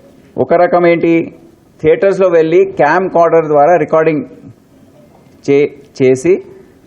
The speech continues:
ఆ మూవీని రికార్డింగ్ చేసుకున్న, చేసుకున్న తర్వాత బయటకు వచ్చి దాన్ని అప్‌లోడ్ చేసి దాన్ని,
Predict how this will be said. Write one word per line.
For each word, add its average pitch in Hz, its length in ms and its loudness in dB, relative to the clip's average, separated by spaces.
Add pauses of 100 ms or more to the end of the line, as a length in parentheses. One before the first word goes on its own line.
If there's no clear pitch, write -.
(320)
ఆ - 40 -2
మూవీని 156 840 0 (320)
రికార్డింగ్ 143 460 0
చేసుకున్న, 143 380 -2 (340)
చేసుకున్న 135 340 -2
తర్వాత 135 360 2
బయటకు 135 280 0
వచ్చి 131 180 -4
దాన్ని 143 240 0
అప్‌లోడ్ 131 380 -2
చేసి 123 320 -4 (580)
దాన్ని, 131 600 0